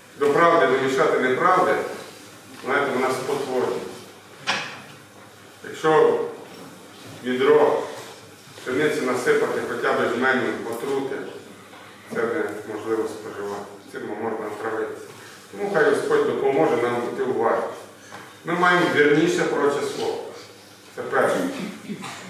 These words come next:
Біблія. Будьте уважні на неї. Друге. Ми маємо Духа Святого, який живе в нас. І як написано в Іоанна,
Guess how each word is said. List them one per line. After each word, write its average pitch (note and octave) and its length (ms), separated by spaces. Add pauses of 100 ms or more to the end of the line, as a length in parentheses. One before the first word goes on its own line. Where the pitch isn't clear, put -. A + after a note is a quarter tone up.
Біблія. D3 420 (720)
Будьте C3+ 260
уважні A2 360
на - 120
неї. - 180 (960)
Друге. D3 440 (520)
Ми C3+ 100
маємо C#3+ 380
Духа C3+ 240
Святого, - 480 (420)
який B2 200
живе A#2 240
в - 80
нас. - 260 (800)
І B2+ 60
як C3+ 180
написано D#3 680
в D3 100
Іоанна, D#3+ 400